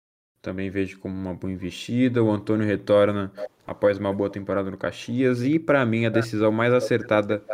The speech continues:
da Unifacisa no mercado. Gerson. Trazer o Gerson foi uma decisão muito acertada, porque eu, eu vi ele no banco do São Paulo sem confiança. Mas o Gerson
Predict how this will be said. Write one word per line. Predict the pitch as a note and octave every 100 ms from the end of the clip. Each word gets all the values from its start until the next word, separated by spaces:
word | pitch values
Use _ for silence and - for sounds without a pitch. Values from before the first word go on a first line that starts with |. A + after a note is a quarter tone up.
| G#2+ _ _ -
da |
Unifacisa | G2+ G#2 G2+ G2 G2+ G2
no | G2+
mercado. | G2 F#2+ - F2 F2 G2 _ _ _ _
Gerson. | G2 G2 G#2 G2 - - - - - -
Trazer | G2 G2 A#2 B2
o |
Gerson | G2+ G#2+ A2+ A2+ - A2+ - - _ _ _ _ _ _ - -
foi | G#2
uma | G#2 G2+
decisão | G#2 - G2+
muito | G#2+ G#2+ A2+
acertada, | A2 G#2 - G#2 G#2+
porque | - - G#2
eu, | G#2 G#2 - G#2
eu | G#2
vi | G#2+ C3
ele | C#3 C3
no | B2
banco | A2 A#2+ -
do | A2
São | G#2 G2+
Paulo | - G#2+ G2+
sem | G#2+ G#2
confiança. | - G#2+ - G2 G#2 A2+ A#2 F#2 - _ _ _ _ _ _ _ -
Mas | F2+ G#2 A2+
o | A2+
Gerson | A#2 A#2+